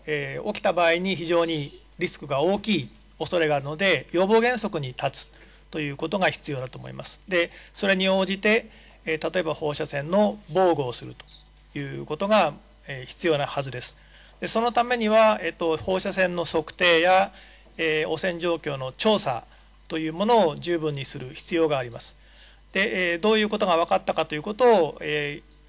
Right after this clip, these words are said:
ー、多くの人に伝えていくということが必要です。えー、またその事故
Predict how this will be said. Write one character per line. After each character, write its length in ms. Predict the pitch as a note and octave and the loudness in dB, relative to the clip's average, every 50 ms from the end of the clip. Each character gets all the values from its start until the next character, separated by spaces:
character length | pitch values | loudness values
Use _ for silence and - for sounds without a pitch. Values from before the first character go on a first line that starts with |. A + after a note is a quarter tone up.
| _ _ | _ _
ー、 40 | - _ _ - - - | -20 _ _ -20 -10 -2
多 180 | F#3 E3+ D#3+ | -2 -2 0
く 80 | - E3 | 0 -2
の 100 | D3 C#3 | -6 -4
人 200 | - - A3+ A#3+ | -2 0 0 2
に 240 | A#3+ G3+ D#3+ D3+ - - | 2 0 -2 -4 -6 -8
伝 260 | - - - E3+ E3 | -2 2 4 4 4
え 60 | D#3+ | 4
て 100 | - - | 2 -2
い 60 | C#3+ | -4
く 100 | - - | -4 -8
と 80 | - C3 | -14 -14
い 40 | B2 | -12
う 40 | - | -10
こ 100 | - E3 | -8 -2
と 120 | G#3 A3 | 2 4
が 280 | G#3+ F#3 D3 C3 - - - - - | 4 4 4 2 -2 -6 -16 -20 -20
必 240 | - - - - C#3+ | -18 -12 -8 -8 -8
要 120 | B2+ B2 | -8 -8
で 100 | - - | -10 -12
す。 160 | - - - - - - - - - - - - - - - - - - | -14 -14 -14 -20 -20 -20 -20 -20 -20 -20 -20 -20 -20 -20 -20 -20 -14 -4
え 260 | - F3+ F3+ F3+ F3 | -2 0 2 2 0
ー、 40 | F#3+ | 2
ま 140 | F#3+ G3 G3 | 0 2 4
た 120 | G#3+ F#3+ | 4 2
そ 120 | - G#3+ G3+ | 2 2 2
の 120 | G3 F#3 | 0 0
事 160 | F#3+ G#3+ A3+ | 0 -2 -2
故 560 | - A3+ G#3 F#3+ F3 D#3+ D#3 D3 D3+ E3 - | 2 4 6 6 6 6 4 2 -2 -6 -8